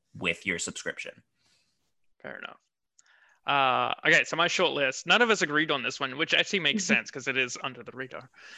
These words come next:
Speaker 2: Uh, <laughs> so I had, uh, Microsoft's kind of Google Analytics competitor called My Clarity. Uh, it came out, a f-, I, actually, I don't know when it came out, but I came aware of it a few months ago. But,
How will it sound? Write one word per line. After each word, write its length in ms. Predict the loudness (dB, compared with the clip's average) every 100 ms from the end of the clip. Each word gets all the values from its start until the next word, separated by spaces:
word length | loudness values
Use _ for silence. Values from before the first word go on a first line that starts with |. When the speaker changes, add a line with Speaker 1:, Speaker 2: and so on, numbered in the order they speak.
| -4
Speaker 2:
Uh, 680 | -2 0 0 2 2 2 0 0 -14 -16
<laughs> 320 | -14 -14 -6
so 220 | 2 4 6
I 160 | 6
had, 260 | 4 4 4
uh, 260 | 6 4 2
Microsoft's 880 | -2 -2 -2 0 0 -2 -4 -6 -4
kind 180 | -2
of 220 | -2 -2 -6
Google 240 | -4 0
Analytics 500 | 2 4 4 2 -4
competitor 600 | -6 -4 -2 0 0 -4
called 200 | -6 -8
My 220 | -2 -2
Clarity. 680 | -2 -2 2 2 0 -4 -8 _ _ _
Uh, 220 | -2 -2 -2
it 60 | -6
came 180 | -4
out, 220 | -2 -2 -4
a 80 |
f-, 380 | -8 -12 -20 -20 _ -6
I, 200 | -2 0 2
actually, 240 | 4 6
I 60 | 6
don't 100 | 6
know 100 | 4
when 160 | 2
it 80 | 0
came 200 | 0 0
out, 160 | 0 2
but 180 | 0 4
I 300 | 4 4 2
came 220 | -2 -4 -2
aware 400 | -2 2 4 4
of 80 |
it 160 | 2 0
a 20 |
few 220 | -2 -4
months 240 | -2 -4 -2
ago. 240 | -4 -2 -2
But, 180 | -2